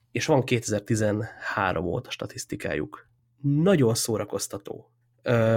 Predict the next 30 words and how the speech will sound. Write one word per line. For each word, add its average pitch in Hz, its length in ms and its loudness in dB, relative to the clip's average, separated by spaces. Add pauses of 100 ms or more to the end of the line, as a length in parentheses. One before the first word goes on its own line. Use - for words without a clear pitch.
vannak 127 460 4
meghibásodási 113 720 0
statisztikák, - 680 -6
vannak 113 320 2
olyanok, 104 300 -2
hogy 107 120 -4
most, 101 320 -4
ö, 107 100 4 (480)
nem 120 120 -4
tudom, 104 140 -2
én 104 60 0
Seagate-ből 107 840 2
három 110 280 2
terabájtosat 104 640 -4
nem 110 140 2
érte 107 260 0
megvenni, 107 380 0
mert 107 160 0
azok 110 240 -4
borzasztóan 110 500 0
tönkrementek, 104 560 -2
de 107 120 0
a 110 60 -4
kettesek - 480 -8
azok 101 200 -4
tökéletesen - 500 -2
mennek, 107 200 -4
és - 140 -6
köszönjük 151 400 0
szépen, 131 560 0